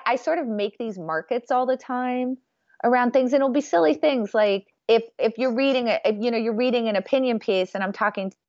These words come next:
to my husband and I'll, I'll say something about, like, "Well, I really agree with that." And they'll say, "Well, what's your," he-, he'll say, like, "What's your price?"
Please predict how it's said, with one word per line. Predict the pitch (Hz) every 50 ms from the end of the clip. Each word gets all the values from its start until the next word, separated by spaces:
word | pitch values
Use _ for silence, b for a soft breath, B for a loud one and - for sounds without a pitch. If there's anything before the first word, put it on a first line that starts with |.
| _ -
to | - 185 190 175 - _
my | - 190 185 185
husband | 202 277 294 254 - - 196 180 175 175 175 170 175 175 - _ _ _ _ _ _ _ _ _ _ -
and | 190 196 185 185 185 180 185 185 - _ _ _ _ _ _ _ _ -
I'll, | 190 202 202 -
I'll | - 214 208
say | 202 - 254 202 202
something | - - 214 208 - 208 196 185
about, | 180 185 180 180 175 - -
like, | 175 185 175 170 -
"Well, | - 196 185
I | 180 180
really | 180 185 196 196 196 185 175
agree | 170 170 170 185 226 233
with | 226 214 180
that." | 190 185 180 170 147
And | - 180 180 180
they'll | 190 185
say, | 190 - 208 190
"Well, | 185 180 175
what's | 170 175 180 180 -
your," | - 185 160 170 _ _ _ _ _ -
he-, | - 190 196 - _ -
he'll | 170 - 262 262 262
say, | 254 - - 220 180 170
like, | 170 175 165 160 - _ _ _ _ _ -
"What's | 190 202 202 - -
your | 190
price?" | 156 - - - 208 185 156 - - - _ _